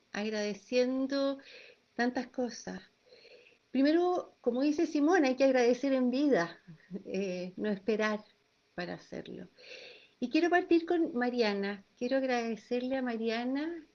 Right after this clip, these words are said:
que en junio, cuando le presenté este proyecto, dijo, "Sí, vamos". Así es que gracias por la aventura,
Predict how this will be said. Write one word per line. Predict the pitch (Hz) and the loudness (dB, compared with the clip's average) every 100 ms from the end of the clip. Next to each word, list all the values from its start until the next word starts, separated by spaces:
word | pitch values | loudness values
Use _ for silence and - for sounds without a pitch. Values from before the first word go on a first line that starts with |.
| _ | _
que | - 226 220 | -4 -2 -2
en | 226 226 220 _ _ _ | -2 -4 -8 _ _ _
junio, | _ _ 294 311 330 330 | _ _ 4 6 6 6
cuando | 269 254 247 240 | 4 4 6 6
le | 226 | 4
presenté | 226 226 226 220 220 233 254 262 254 240 226 196 226 | 2 -2 -2 -2 -2 0 2 2 2 0 0 -4 -4
este | 233 262 | -2 -2
proyecto, | 240 233 214 226 247 - 269 | 0 0 0 0 -2 -2 0
dijo, | 247 240 247 | 0 0 -2
"Sí, | - - 233 196 160 - | -2 -4 -2 -2 -4 -10
vamos". | 165 190 180 160 170 165 160 _ _ _ 180 | 0 2 2 0 -6 -8 -12 _ _ _ -20
Así | 180 196 | -12 -10
es | 185 | -8
que | - 196 185 - - - - _ | -4 -2 -4 -12 -20 -20 -20 _
gracias | 185 214 214 240 | 2 2 2 0
por | 247 | 2
la | 220 | 2
aventura, | 208 180 180 - 220 233 233 240 262 262 | 2 0 -4 -2 0 2 2 0 -2 -6